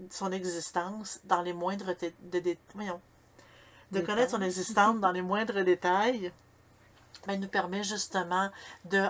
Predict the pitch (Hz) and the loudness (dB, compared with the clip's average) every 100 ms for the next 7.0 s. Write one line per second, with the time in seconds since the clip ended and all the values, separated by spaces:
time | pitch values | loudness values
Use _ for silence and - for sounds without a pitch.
0 | - 208 214 190 180 196 196 190 - 175 | 4 4 2 -2 -4 -4 -6 -8 -6 -2
1 | 175 185 208 202 - 214 196 180 170 196 | 0 0 0 -6 -10 -10 -4 -4 -2 -4
2 | 214 190 170 180 170 185 196 208 175 185 | -4 -4 -4 -6 -2 0 2 -2 -4 -6
3 | 180 185 208 202 190 175 170 190 190 180 | -6 -6 -6 -6 -4 -2 -2 -4 -4 -4
4 | 196 247 220 180 202 220 185 165 165 208 | -2 -4 -2 -2 -4 -6 -4 -4 -6 -8
5 | - 170 - 165 156 165 190 - - - | -10 -10 -6 -6 -6 -10 -12 -16 -18 -18
6 | - - 214 240 240 - - - 202 | -12 -4 -2 0 -2 -6 -8 -4 -4